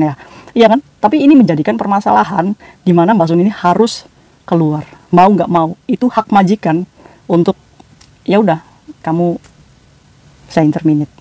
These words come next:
Sakit hati kan? Iya. Ya tapi kita nggak bisa apa-apa, guys. Iya kan? Karena untuk menginterminate atau memutuskan kontrak sepihak itu boleh dilakukan oleh majikan atau cecenya ya, guys, ya.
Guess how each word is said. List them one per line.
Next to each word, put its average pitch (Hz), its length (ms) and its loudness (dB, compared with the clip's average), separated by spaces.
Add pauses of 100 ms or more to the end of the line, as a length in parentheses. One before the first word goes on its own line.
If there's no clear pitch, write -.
(120)
Sakit 160 240 -4
hati 175 240 -2
kan? 240 80 -2 (240)
Iya. 156 240 -2 (640)
Ya 196 80 0
tapi 254 240 2
kita 381 160 4
nggak 151 160 2
bisa 151 160 0
apa-apa, 202 320 0
guys. - 320 -12
Iya 196 160 2
kan? 226 160 -4
Karena 185 240 0 (880)
untuk 185 400 0 (400)
menginterminate 180 720 0 (320)
atau - 240 -4
memutuskan 160 560 -4
kontrak 165 240 -4
sepihak 165 560 -6
itu 185 320 -4
boleh 170 320 -2
dilakukan 165 400 -2
oleh 160 480 -2 (640)
majikan 160 400 -2
atau 175 320 -4
cecenya 151 800 -4
ya, 139 80 -6
guys, 139 160 -8
ya. 147 60 -4